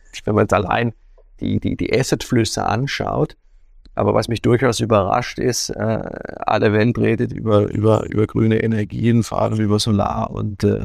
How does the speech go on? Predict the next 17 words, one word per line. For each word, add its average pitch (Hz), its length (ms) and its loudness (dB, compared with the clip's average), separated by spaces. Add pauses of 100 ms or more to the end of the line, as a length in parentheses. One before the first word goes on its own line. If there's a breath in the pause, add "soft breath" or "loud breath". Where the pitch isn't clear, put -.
(140)
und 98 240 -2
Windenergie. 104 800 -2 (680)
Und 101 220 -2
wir 110 100 2
investieren 110 600 0
da 113 160 -2
auch, 117 480 -2
äh, - 960 -6
gerade 107 320 0
in 101 100 0
der 107 140 -2
Dachregion 110 840 0 (420)
sehr, 117 360 -2
sehr, 110 300 0
sehr - 260 -4
viel 107 240 -4
Geld. 107 460 -4